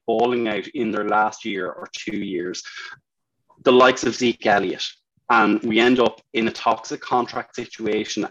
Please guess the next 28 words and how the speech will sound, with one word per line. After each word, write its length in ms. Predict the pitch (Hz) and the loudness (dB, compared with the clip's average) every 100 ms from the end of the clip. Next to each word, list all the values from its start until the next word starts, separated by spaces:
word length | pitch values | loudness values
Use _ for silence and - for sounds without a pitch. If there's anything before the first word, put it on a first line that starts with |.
| - | -6
and 100 | 104 | -4
everybody 480 | 113 143 139 143 - | -2 -2 -2 -6 -8
gives 240 | - 127 - | -6 -4 -2
out, 320 | 107 104 110 - | -2 -2 -6 -8
and 160 | 113 107 | -8 -6
it's, 200 | 98 - - - - - _ _ _ | -6 -12 -18 -20 -20 -20 _ _ _
"Why 280 | 113 127 151 | 6 6 4
did 140 | 156 | 0
we 140 | 151 151 | 0 2
give 300 | 156 147 139 | 2 2 -2
Zeke 220 | 143 - | -6 -2
that 180 | 123 - | -2 -2
contract?" 500 | 131 127 131 98 - - | -4 -4 0 -2 -4 -4
And 120 | 123 | 0
nobody 300 | 135 160 196 | 0 -2 -2
remembers 520 | 165 147 143 143 131 | -2 -2 -4 -4 -6
the 60 | - | -8
fact 280 | - 107 - | -4 -4 -4
that 140 | 110 - | -12 -10
Zeke 200 | 110 113 | -8 -2
Elliott 420 | 107 104 101 - | -2 0 -4 -6
was 460 | 110 101 104 98 104 | -4 -2 -2 -4 -6
in 160 | 113 | -6
his 100 | 101 | -6
first, 320 | - 101 - | -6 -8 -6
say, 180 | - 110 - | -8 -8 -8
two 200 | - 104 | -8 -8
se-, 340 | - 110 110 | -4 -6 -6